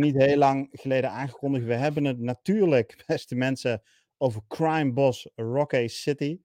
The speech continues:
Speaker 1: Ja.
Speaker 2: En ja, die trailer, die zag er ontzettend
Speaker 1: Ja,
Speaker 2: vet uit.
Speaker 1: toch?
Speaker 2: Een beetje een G-, Grand Theft
Speaker 1: G T A
Speaker 2: Auto
Speaker 1: Vice City, ja.
Speaker 2: Vice
Speaker 1: In,
Speaker 2: City.
Speaker 1: in de jaren negentig, ja.
Speaker 2: Ja, en, eh, ook zo'n hele vette cinematische trailer.
Speaker 1: Ja,
Speaker 2: Eh, gewoon
Speaker 1: joh.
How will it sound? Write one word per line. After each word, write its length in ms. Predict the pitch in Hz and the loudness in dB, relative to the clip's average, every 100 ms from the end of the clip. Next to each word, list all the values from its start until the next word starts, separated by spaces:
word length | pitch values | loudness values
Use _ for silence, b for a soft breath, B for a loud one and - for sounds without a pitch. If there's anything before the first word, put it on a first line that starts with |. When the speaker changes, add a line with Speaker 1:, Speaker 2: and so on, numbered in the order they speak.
| b b b b b | b b b b b
Speaker 1:
Ja. 200 | 120 117 | -6 -4
Speaker 2:
En 300 | 107 135 131 - | -2 -2 -2 -4
ja, 180 | 123 | -4
die 180 | 127 123 - | -4 -6 -4
trailer, 580 | 165 180 220 202 127 123 | -2 0 -2 2 2 2
die 140 | 127 | -2
zag 280 | 127 143 151 | -2 -2 -2
er 60 | 131 | -8
ontzettend 520 | 143 135 - 160 127 | -8 -8 -6 -4 -4
Speaker 1:
Ja, 140 | 247 311 | 2 2
Speaker 2:
vet 100 | 254 | 4
uit. 160 | 269 | 4
Speaker 1:
toch? 80 | 349 | 4
Speaker 2:
Een 80 | 120 | 4
beetje 440 | 127 131 - 131 - | 2 2 0 -4 -4
een 320 | 135 127 131 _ _ | -8 -8 -8 _ _
G-, 320 | - - 135 151 120 | -20 -16 -10 -10 -8
Grand 300 | 123 143 156 | -2 -2 0
Theft 160 | 139 - | -2 2
Speaker 1:
G 20 | |
T 40 | |
A 220 | 165 151 156 131 | 2 4 4 2
Speaker 2:
Auto 160 | 123 | 2
Speaker 1:
Vice 200 | 139 143 | 2 2
City, 240 | - 143 117 | -2 -6 -2
ja. 280 | 107 101 101 | -2 -4 -8
Speaker 2:
Vice 440 | - 165 123 135 | -4 -4 -2 -2
Speaker 1:
In, 80 | 175 | 0
Speaker 2:
City. 120 | 170 | 0
Speaker 1:
in 60 | 131 | 0
de 80 | 127 | 2
jaren 260 | 131 131 | 2 2
negentig, 420 | 127 135 - - | 0 -2 -4 -8
ja. 260 | - 117 98 - _ _ | -6 -6 -6 -14 _ _
Speaker 2:
Ja, 300 | - 143 151 - - | -6 -4 -4 -6 -16
en, 360 | 131 135 127 127 | -12 -10 -8 -10
eh, 80 | - | -10
ook 320 | - 139 135 | -10 -8 -10
zo'n 280 | - 143 127 | -10 -8 -6
hele 300 | 131 - 143 | -8 -8 -10
vette 300 | - 156 143 | -6 -8 -8
cinematische 800 | - 143 135 131 135 135 - 120 | -6 -2 0 0 -4 -8 -10 -12
trailer. 600 | - 131 135 131 123 127 | 0 2 4 4 2 0
Speaker 1:
Ja, 340 | 170 220 226 226 | -2 -4 -2 2
Speaker 2:
Eh, 20 | |
gewoon 220 | 214 135 | 4 4
Speaker 1:
joh. 160 | 107 | 2